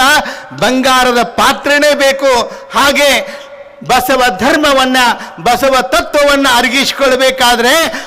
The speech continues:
ಅದು ಬಸವ ಭಕ್ತರನ್ನುವಂಥ ಬಂಗಾರದ ಹೃದಯಗಳೇ ಬೇಕು ಹೊರತು ಇನ್ನುಳಿದಂಥವುಗಳನ್ನ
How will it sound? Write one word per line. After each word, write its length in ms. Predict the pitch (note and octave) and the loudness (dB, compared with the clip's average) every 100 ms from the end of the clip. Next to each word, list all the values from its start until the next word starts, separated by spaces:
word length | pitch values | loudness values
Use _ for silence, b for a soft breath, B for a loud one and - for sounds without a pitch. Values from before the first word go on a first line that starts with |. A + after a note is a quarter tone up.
| - | -4
ಅದು 220 | A3+ A#3 | 0 0
ಬಸವ 400 | F3+ G3 C4 B3+ | 0 0 0 0
ಭಕ್ತರನ್ನುವಂಥ 920 | G#3 B3 C4 B3 D4 E4 D4 B3+ - C4 A3+ A#3 C#4+ - | 0 -2 0 2 2 4 2 0 0 2 2 -2 -8 -6
ಬಂಗಾರದ 600 | D3+ B3+ C4 C4+ B3+ A#3+ | -2 -2 0 2 2 0
ಹೃದಯಗಳೇ 720 | F#3 A3+ C#4 D#4+ D#4 D4 C#4 | 0 0 2 2 2 2 0
ಬೇಕು 360 | - B3 B3 A3+ | 2 0 0 0
ಹೊರತು 580 | B3+ C#4+ C#4 A3+ - - - | -2 0 0 0 -2 -10 -4
ಇನ್ನುಳಿದಂಥವುಗಳನ್ನ 1200 | A#3 D4 C#4 C4 B3 A#3+ G#3 A#3+ A#3 A#3 A#3 | 0 2 2 2 0 -2 -2 -2 0 0 0